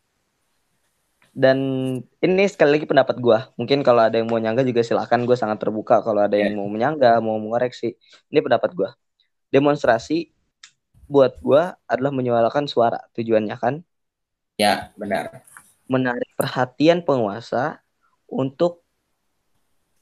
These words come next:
Speaker 1: menyuarakan aspirasi.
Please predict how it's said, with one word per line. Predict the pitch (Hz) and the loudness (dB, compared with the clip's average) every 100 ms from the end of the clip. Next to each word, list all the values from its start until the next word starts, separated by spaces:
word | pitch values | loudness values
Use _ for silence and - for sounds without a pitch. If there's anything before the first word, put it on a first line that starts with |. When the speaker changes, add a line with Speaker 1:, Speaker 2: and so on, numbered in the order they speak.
| _ _ _ - | _ _ _ -4
Speaker 1:
menyuarakan | 147 170 170 170 170 175 - _ - 131 120 127 123 127 139 - _ _ _ _ | 2 2 2 0 -4 -8 -14 _ -6 0 2 2 -2 -6 -12 -20 _ _ _ _
aspirasi. | - - - - - | -12 -4 -4 -4 -12